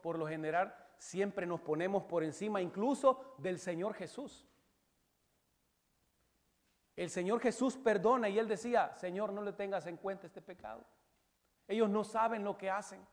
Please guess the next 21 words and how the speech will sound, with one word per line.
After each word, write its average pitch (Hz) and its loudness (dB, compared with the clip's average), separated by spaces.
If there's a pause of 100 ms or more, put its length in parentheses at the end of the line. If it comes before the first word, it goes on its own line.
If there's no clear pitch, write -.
(1800)
Pero 170 -2
nosotros, 196 0
hermanos, 175 0
nos 165 -4
ponemos 185 -4
en 185 -4
un 196 -6
plan 185 0 (360)
de 151 -4
que 165 -4 (100)
yo 196 -4
no 254 -4
voy 151 -2
a 143 -2
pedir 127 -10
perdón. 120 -16 (1160)
Es 143 -12
que 202 -4
me 185 -4
ofendió 156 -6
seriamente. 175 -8